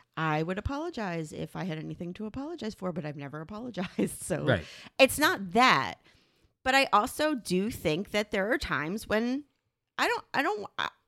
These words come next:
Speaker 1: I don't want someone to give me an insincere apology.
Speaker 2: Uh, yeah,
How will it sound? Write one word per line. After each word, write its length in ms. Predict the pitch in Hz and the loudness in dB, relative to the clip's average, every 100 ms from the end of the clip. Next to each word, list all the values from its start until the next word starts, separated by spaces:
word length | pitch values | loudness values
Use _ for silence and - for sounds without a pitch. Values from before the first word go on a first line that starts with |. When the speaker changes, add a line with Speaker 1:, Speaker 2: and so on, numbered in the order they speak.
| _ _ _ - | _ _ _ -2
Speaker 1:
I 100 | 294 | 0
don't 140 | 494 | 2
want 120 | 381 | 0
someone 200 | - 185 | 0 -2
to 80 | 165 | -2
give 200 | 147 180 | -2 -2
me 100 | 185 | 0
an 60 | 165 | 0
insincere 720 | 175 190 - 165 - 180 196 | 0 0 0 -4 -2 -2 -2
apology. 720 | 151 165 208 131 - 80 - 190 _ _ _ _ _ _ _ 127 _ _ _ _ - | -4 -4 -4 -6 -8 -10 -12 -18 _ _ _ _ _ _ _ -20 _ _ _ _ -18
Speaker 2:
Uh, 60 | 98 | -6
yeah, 260 | 160 147 240 | 2 2 2